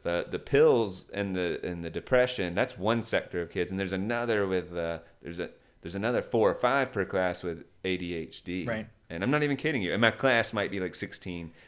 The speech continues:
Speaker 1: to twenty kids.
Speaker 2: Yeah, it's, it just
Speaker 1: So.
Speaker 2: seems a little unbelievable. I, like, it's
Speaker 1: I know. I'm not even exaggerating those
Speaker 2: I know,
Speaker 1: numbers, though.
Speaker 2: yeah.
Speaker 1: That's, like, the,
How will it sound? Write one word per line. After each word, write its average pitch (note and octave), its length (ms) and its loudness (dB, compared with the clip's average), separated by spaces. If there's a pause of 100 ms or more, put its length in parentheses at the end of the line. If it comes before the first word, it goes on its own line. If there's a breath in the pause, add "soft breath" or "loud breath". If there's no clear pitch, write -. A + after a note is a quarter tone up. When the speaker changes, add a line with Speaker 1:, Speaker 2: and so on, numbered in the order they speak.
(200 soft breath)
Speaker 1:
to D#2 100 -14
twenty E2 460 -6 (260)
kids. - 600 -8
Speaker 2:
Yeah, C3+ 200 6
it's, - 140 -14
it D3+ 200 0
just D#3 200 0
Speaker 1:
So. - 60 -4
Speaker 2:
seems E3+ 520 0
a A#2+ 80 2
little A2+ 300 2
unbelievable. G#2 920 -2 (440)
I, G2+ 180 0
like, C3 160 4
it's C#3 160 -2
Speaker 1:
I A#2+ 140 4
know. D#3 180 6
I'm A#2+ 100 6
not C3+ 160 10
even D3 160 6
exaggerating A#2 600 6
those F#2 120 2
Speaker 2:
I F#2 40 -2
know, F#2+ 140 2
Speaker 1:
numbers, A#2+ 220 4
though. A#2 80 4
Speaker 2:
yeah. A2+ 40 2
Speaker 1:
That's, G#2 200 6
like, F#2+ 180 -2
the, G#2 160 -2